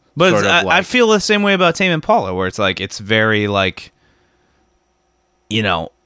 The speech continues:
Speaker 1: I had no idea it was just one dude, like, the whole time. Like, in
Speaker 2: Yeah,
Speaker 1: the,
Speaker 2: but
Speaker 1: the
Speaker 2: Tame Impala is different 'cause it's, like, he plays the drums, right?
Speaker 1: Right,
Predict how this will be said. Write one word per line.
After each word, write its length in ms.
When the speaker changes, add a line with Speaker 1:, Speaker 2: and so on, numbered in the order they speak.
Speaker 1:
I 280
had 200
no 180
idea 240
it 20
was 160
just 160
one 140
dude, 360
like, 160
the 80
whole 120
time. 340
Like, 240
in 120
Speaker 2:
Yeah, 180
Speaker 1:
the, 80
Speaker 2:
but 120
Speaker 1:
the 40
Speaker 2:
Tame 240
Impala 380
is 120
different 280
'cause 160
it's, 120
like, 300
he 160
plays 440
the 100
drums, 640
right? 220
Speaker 1:
Right, 340